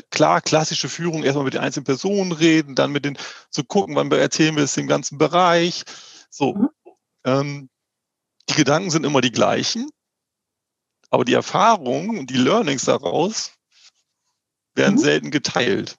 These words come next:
Speaker 1: So.
Speaker 2: Ja. So, und die, ähm, und ich finde halt, an der Stelle, äh, braucht es halt Lernzyklen. Und das ist Führungsaufgabe. Lernfelder identifizieren und Lernzyklen aufsetzen.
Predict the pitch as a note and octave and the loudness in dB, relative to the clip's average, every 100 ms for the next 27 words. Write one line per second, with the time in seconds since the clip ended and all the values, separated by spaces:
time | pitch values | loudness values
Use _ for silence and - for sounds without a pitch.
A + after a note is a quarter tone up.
0 | _ - G2+ - F#3+ - - _ _ - | _ -20 -20 -6 -2 -2 -6 _ _ -20
1 | _ - - - - _ _ _ G3 G3 | _ -10 -8 -8 -18 _ _ _ 2 2
2 | G3+ G3+ G#3+ G3+ - E3 F#3 F#3 F#3+ F#3+ | 0 -2 -2 -2 0 2 2 2 0 -2
3 | F#3 _ _ _ _ _ - G#3 A3 - | -6 _ _ _ _ _ -6 -4 -2 -2
4 | C#4 C4+ A#3 A3 G3+ G3 G3 A#3+ - A3 | 0 0 0 0 -2 -2 0 -2 -2 -2
5 | G#3 G3 - - F#3 A#3+ C4+ C#4 - A3 | -4 -6 -8 -2 4 4 2 -6 -4 -4
6 | G#3+ G3+ G#3 A3+ - - C#3 C#3+ F#3 F#3+ | -2 -2 -2 -4 -8 -10 -12 -6 -2 -2
7 | G#3+ A3 - - - - D4 C4+ A#3+ - | -2 -6 -10 -16 -4 0 2 0 -4 -2
8 | C#3+ C#3+ - - F3 D#3+ G#3 A#3+ C#4+ - | -2 -2 -8 -8 0 4 6 4 -2 -4
9 | A#3+ A3+ G#3+ F#3+ G3 G3 - F3+ - A3 | -2 -2 -4 -4 -4 -4 -2 -2 -2 0
10 | A#3+ A#3+ F#3+ F3+ F3+ G#3 A3 A3 G3+ - | 2 2 2 4 4 4 2 -2 -8 -8
11 | F3+ - - - - - - | -8 -8 -8 -10 -18 -18 -20